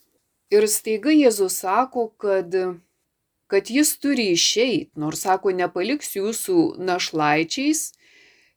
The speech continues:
e, bet tuo pačiu pasako, kad šitas išėjimas yra,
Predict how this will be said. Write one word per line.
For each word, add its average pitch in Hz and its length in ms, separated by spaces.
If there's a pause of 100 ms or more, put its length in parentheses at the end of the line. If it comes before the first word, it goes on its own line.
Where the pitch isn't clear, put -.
(140)
e, 190 540
bet 208 400
tuo 233 180
pačiu 226 400
pasako, 220 600
kad 196 220
šitas - 640
išėjimas 190 1000
yra, 180 640